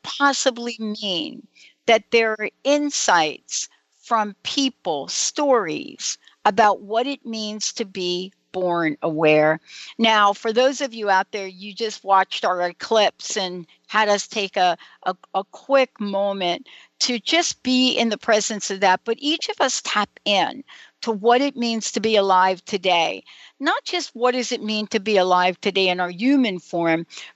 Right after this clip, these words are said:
but what does it mean to have the possibilities of being alive, really alive, really aware?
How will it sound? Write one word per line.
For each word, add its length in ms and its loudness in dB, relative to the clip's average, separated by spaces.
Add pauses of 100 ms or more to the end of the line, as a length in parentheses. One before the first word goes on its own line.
but 160 4
what 180 4
does 200 0
it 120 -6
mean 400 -6
to 80 -10
have 300 0
the 80 -8
possibilities 1200 -2
of 200 -4
being 340 2
alive, 640 4 (400)
really 880 0
alive, 720 -8 (640)
really 840 0 (140)
aware? 720 -6